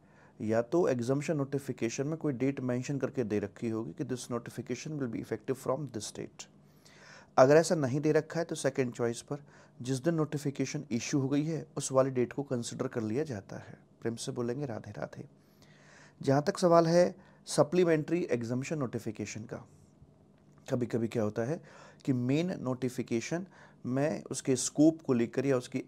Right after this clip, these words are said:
एप्लीकेबिलिटी को लेकर कुछ डाउट्स आ जाते हैं कि पाइप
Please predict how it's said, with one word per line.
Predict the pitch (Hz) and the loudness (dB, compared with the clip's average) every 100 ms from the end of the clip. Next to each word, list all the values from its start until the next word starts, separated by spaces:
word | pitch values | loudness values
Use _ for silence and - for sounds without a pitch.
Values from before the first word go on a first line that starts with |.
| - | -2
एप्लीकेबिलिटी | 120 143 143 139 127 123 131 | -2 -2 -2 0 0 0 -2
को | 117 | -2
लेकर | 107 104 131 | -2 -2 -6
कुछ | - 151 120 | -8 -10 0
डाउट्स | 107 113 131 - | 6 6 6 0
आ | 104 | 0
जाते | 98 95 98 | -2 -8 -12
हैं | 110 - - - - - - | -12 -18 -20 -20 -20 -18 -8
कि | 143 | -8
पाइप | - - 131 | 2 6 6